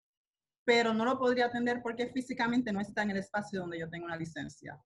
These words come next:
Este, así que es una de las barreras que hemos encontrado y por tanto es bien importante que aprovechemos esta oportunidad. Para mí es maravillosa establecer esta oportunidad para hablar también de la salud mental de los artistas de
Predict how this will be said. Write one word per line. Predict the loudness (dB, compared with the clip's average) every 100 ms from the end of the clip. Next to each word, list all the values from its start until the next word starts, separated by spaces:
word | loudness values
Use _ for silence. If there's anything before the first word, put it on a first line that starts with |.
| _ _ _
Este, | -2 0 -2 -4 -2 0 -2 0
así | 0 2 0 0
que | 0 -2 -6 _ _ _ -20 _
es | -4 -4 -4
una | 0 4 4 4
de | 2
las | 2 2
barreras | 2 2 0 0
que |
hemos | 0 2
encontrado | 4 2 2 2 2
y |
por | 0 -2
tanto | -2 0
es | -2 -4 _ _ _
bien | 0 4 4
importante | 4 2 2 2 4
que | 0
aprovechemos | -2 -2 -2 0 0 0 -2
esta | -4 -2
oportunidad. | 0 0 0 0 0
Para | 0 0
mí | 0
es | 2
maravillosa | 4 2 0 0 -2 -4
establecer | -4 -4 -2 -2 -4
esta | -2 -4
oportunidad | -2 -2 0 0 -4 -10 _ _
para | 6 6 6
hablar | 4 2 4
también | 6 8 6 4 4 4 2
de | 2
la | 2
salud | 2 0 2
mental | 2 0 0 0
de | 0
los | 0
artistas | 0 -2 -4 -2 0
de | -2